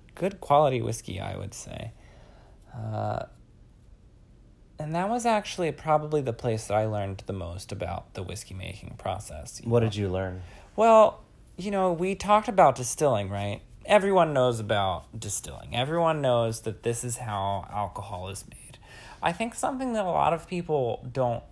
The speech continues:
Speaker 1: think about when they drink a whiskey, um, is the blending process, which is so interesting. And I had no, I, I really didn't know that much about this. Uh,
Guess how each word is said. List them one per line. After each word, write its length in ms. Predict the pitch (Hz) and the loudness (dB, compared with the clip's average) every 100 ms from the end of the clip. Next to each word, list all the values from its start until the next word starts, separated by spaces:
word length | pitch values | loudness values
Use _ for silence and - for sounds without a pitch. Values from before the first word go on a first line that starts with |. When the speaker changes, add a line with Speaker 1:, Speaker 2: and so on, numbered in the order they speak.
| - - | -20 -10
Speaker 1:
think 240 | 120 127 | -8 -8
about 320 | 165 180 180 | -4 -2 -2
when 120 | 180 180 | -2 -4
they 120 | 180 | -6
drink 300 | 175 180 175 | -4 -6 -4
a 60 | |
whiskey, 760 | 165 165 170 - 180 175 175 175 - - - - - | -4 -4 -4 -8 -6 -4 -4 -8 -20 -20 -20 -20 -6
um, 720 | 127 123 120 113 110 107 - - - - - - - - - - - - | -2 0 0 -2 -4 -8 -10 -18 -20 -20 -20 -20 -20 -20 -20 -20 -20 -6
is 200 | 175 170 | -6 -2
the 120 | 165 | -4
blending 520 | 131 139 175 247 240 | -2 -2 -2 -4 -6
process, 640 | - 117 - - - - - | -8 -10 -10 -12 -14 -12 -8
which 160 | 160 | -6
is 100 | 175 | -6
so 220 | - 185 | -2 -2
interesting. 640 | 156 175 185 - 113 101 104 | -2 -4 -6 -8 -10 -8 -4
And 100 | 113 | -4
I 220 | 127 170 | -2 -4
had 220 | 226 190 | -4 -2
no, 120 | 135 | 0
I, 120 | 113 107 | 0 -2
I 160 | 123 | -2
really 320 | 156 131 151 | -2 0 0
didn't 360 | 113 117 110 104 | -2 -4 -6 -2
know 160 | 113 127 | -2 0
that 160 | 101 | -2
much 200 | 98 95 | -4 -8
about 320 | - 101 101 | -6 -6 -4
this. 280 | 98 90 - - - - - - | -8 -8 -12 -18 -20 -20 -20 -12
Uh, 320 | - 95 - | -8 -8 -8